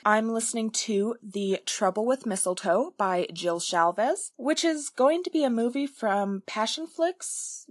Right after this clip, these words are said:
next month or this winter sometime, if I'm remembering correctly. I might get a membership, like, at least for one month of it, and watch the movies, the couple movies that they've already got out.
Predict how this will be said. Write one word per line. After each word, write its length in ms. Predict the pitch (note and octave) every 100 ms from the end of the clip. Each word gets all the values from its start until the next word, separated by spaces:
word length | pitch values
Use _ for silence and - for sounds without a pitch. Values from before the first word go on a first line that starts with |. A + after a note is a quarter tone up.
| -
next 420 | F3 F#3 - -
month 320 | C#4+ E4+ G4
or 300 | A3 E3+ E3+
this 720 | F3 A#3 - - - - -
winter 460 | D3+ F3 G#3 A#3+ C4
sometime, 500 | C4 C#4+ D4+ D4 D4
if 160 | A3 G#3+
I'm 100 | G3
remembering 460 | F#3 F#3 F#3+ G#3+
correctly. 380 | - A#3 A#3+ F4+ -
I 320 | D4 E4 E4+ -
might 520 | G#3+ A3+ C4+ F4 C#4+ - -
get 140 | A#3+
a 60 | G3
membership, 600 | F#3 F#3+ G3+ A3+ A3 - - -
like, 200 | F3 E3
at 100 | -
least 260 | G3 F#3+ -
for 140 | G3
one 260 | E3+ E3+ F3+
month 260 | F#3 F#3+
of 120 | F#3+
it, 160 | G3 G3+
and 460 | E3+ F3 E3+ F3 E3+
watch 460 | F3 F3+ F#3 - -
the 80 | F3
movies, 520 | E3+ E3 E3+ E3+ -
the 100 | -
couple 260 | G3 F3+
movies 320 | E3+ E3 E3+ E3+
that 140 | D3+
they've 120 | E3
already 200 | E3 D#3+
got 200 | D#3+ D#3
out. 280 | D3+ D#3+